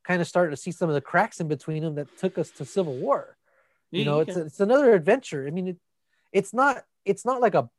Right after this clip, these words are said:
Speaker 1: bottle episode either that exists on its own and you can rip it out and everything else goes exactly the same. No, because you learn some stuff about Grogu, you learn some stuff about Mando.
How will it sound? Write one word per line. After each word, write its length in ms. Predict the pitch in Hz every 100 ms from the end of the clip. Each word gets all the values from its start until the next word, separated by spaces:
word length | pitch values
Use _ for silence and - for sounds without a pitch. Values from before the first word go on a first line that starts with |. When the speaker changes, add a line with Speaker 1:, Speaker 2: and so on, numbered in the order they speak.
| _
Speaker 1:
bottle 360 | 185 202 214 156
episode 460 | 151 - - 151 143
either 340 | 190 208 151
that 200 | 131 143 - -
exists 480 | - 131 131 196 - -
on 160 | 170
its 180 | 156 - -
own 340 | 190 220 214
and 180 | 170 165
you 100 | 170
can 120 | 156
rip 220 | 151 202
it 60 | 175
out 300 | 165 190 180
and 100 | 160
everything 320 | 160 175 170 170
else 160 | 180
goes 200 | - 165
exactly 400 | 147 139 170 156
the 100 | 127
same. 400 | - 220 190 151 147 _ _ _ _ _ _ _ _ -
No, 300 | 226 226 233
because 320 | 196 202 180
you 100 | 214
learn 180 | 214 247
some 120 | 233
stuff 220 | 196 196
about 180 | 170 175
Grogu, 460 | 156 156 147 156 160
you 80 | 143
learn 180 | 151 185
some 100 | _
stuff 160 | 156
about 200 | 147 139
Mando. 500 | 127 131 131 131 127